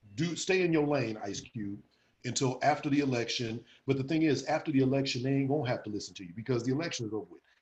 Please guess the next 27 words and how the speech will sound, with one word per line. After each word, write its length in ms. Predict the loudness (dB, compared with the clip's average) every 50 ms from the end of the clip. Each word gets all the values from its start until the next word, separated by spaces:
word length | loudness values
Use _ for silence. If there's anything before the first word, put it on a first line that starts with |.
| _ _
They 120 | 0 2 2
need 200 | 2 2 0 0
you 140 | -2 -2
now. 440 | -2 0 2 2 4 4 2 0 -4 -8 -14 -18 _ _ _ _
So 240 | -8 -2 2 2 2
now 600 | 4 2 2 4 4 4 4 4 4 4 4 4 4
is 160 | 2 0 0
the 80 | 0 -2
time 340 | -2 0 0 0 0 -2 -2
to 80 | -4 -2
be 120 | -2 0
like, 300 | 2 2 0 0 -2 -6 _ _ _ -10
"We 540 | -4 -2 0 0 0 0 0 -2 -2 -4 -6
want 460 | -2 0 2 4 4 2 2 -2 -8
some 320 | -8 -4 -2 -2 0 -2 -2
type 300 | 0 0 0 0 0 -4
of 180 | -8 -8 -8 -10
concrete 800 | -4 0 0 2 2 0 -2 -6 -6 -2 -2 0 0 0 -2 -4 -8 _ _ _ _ _
policy 680 | 2 4 4 6 4 4 0 2 2 2 2 2 -2 -8 -14 _ _ _ _ _ -10
laid 400 | -4 2 4 6 6 6 6 4 2
out 380 | 4 4 4 4 2 0 -6 -14 _ _ -6
right 340 | 0 4 4 4 4 4 2
now 480 | 4 4 6 6 6 4 2 0 -4 -8 -20 _ _
for 240 | 2 4 4 4 4
black 300 | 4 4 4 4 2 2
people, 420 | 2 2 2 2 2 0 0 -2 -6 _ _
period." 380 | 2 2 4 4 2 -2 -6 -12